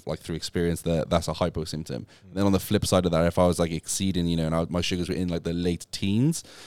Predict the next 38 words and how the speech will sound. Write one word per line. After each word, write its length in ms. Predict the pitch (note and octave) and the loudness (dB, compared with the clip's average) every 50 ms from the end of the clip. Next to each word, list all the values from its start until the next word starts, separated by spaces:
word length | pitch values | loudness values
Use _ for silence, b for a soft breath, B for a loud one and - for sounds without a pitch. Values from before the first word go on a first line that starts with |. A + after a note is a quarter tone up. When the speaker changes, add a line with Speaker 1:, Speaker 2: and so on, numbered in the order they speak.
| B B B | B B B
Speaker 1:
I'd 140 | F2 F2 | -2 0
have, 180 | E2 F2 E2+ E2+ | 2 2 2 4
like, 200 | E2+ E2 E2+ D#2 | 4 2 0 0
this 180 | D#2+ E2 - - | -2 -4 -4 -4
really, 240 | F2 F2+ F2 E2+ | -2 -2 0 0
like, 160 | D#2+ D#2+ D2+ - _ - | 0 -2 -4 -4 _ -8
parched, 600 | - - F2+ E2+ D#2+ D2+ D#2 - - - - - _ _ _ _ _ _ - | -4 0 2 2 2 2 0 -2 -6 -8 -8 -10 _ _ _ _ _ _ -4
I'd 80 | F2+ | -2
be 80 | E2 F#2 | 0 0
really 180 | F#2 F#2+ F2 - | 0 0 0 -2
parched 400 | - - F2+ E2+ E2 - - F2 | -2 2 2 2 2 2 -2 -6
in 60 | E2+ | -4
my 100 | E2 E2 | -4 -2
mouth. 380 | E2 E2+ F2 F2+ F2+ F2+ F2 | 0 2 2 4 4 2 2
It'd 120 | - F#2+ D#2+ | -2 -4 -6
be 100 | E2 D#2+ | -6 -6
really 180 | D#2+ D#2+ D#2 | -6 -6 -8
dry. 600 | D2+ - - F2 F2 F2 E2+ E2+ D#2+ E2 E2+ D#2+ D#2 B B B B B B | -8 -8 -4 0 4 6 6 6 6 6 4 2 -2 B B B B B B
Um, 360 | - E2+ E2+ D#2+ D#2 D#2 D#2 - | 0 2 2 2 2 0 -2 -2
I'd, 140 | - D#2+ D2+ D#2 D2+ - - | -4 -4 -6 -8 -14 -12 -8
I 80 | D#2+ D#2+ | -6 -4
need 120 | D#2+ D2+ | -4 -4
to 60 | - | -6
go 100 | - E2+ D#2 | -6 -8 -6
to 80 | - | -6
the 100 | D2+ D#2 | -8 -8
toilet, 520 | - - - - F2 F2 F2 E2+ E2+ E2 - | -8 -6 -4 -4 -2 -2 -2 -2 -4 -4 -4
and 80 | F#2 | -4
I'd 100 | E2+ E2+ E2 | -4 -4 -4
get 100 | - - | -4 -4
all, 200 | - E2 D2 - | -2 -2 -2 -2
I'd 100 | F2 E2+ | -2 -2
need, 340 | F2+ F#2 F#2 F2+ F2+ E2 - - | -4 -6 -4 -4 -4 -4 -2 -2
I'd 180 | F2+ F#2 D#2+ | -2 -2 -2
have 320 | - - G2+ F#2+ E2 D#2+ D#2+ | -2 2 4 4 2 2 -2
these, 240 | F2+ F2+ F2 D#2+ | -4 -4 -2 -2
like, 180 | E2 E2 D#2+ - | -2 -2 -2 -2
high, 500 | - - - F#2 F2 E2+ E2 D#2+ D2+ D2+ | -4 -2 0 0 2 2 0 -2 -4 -6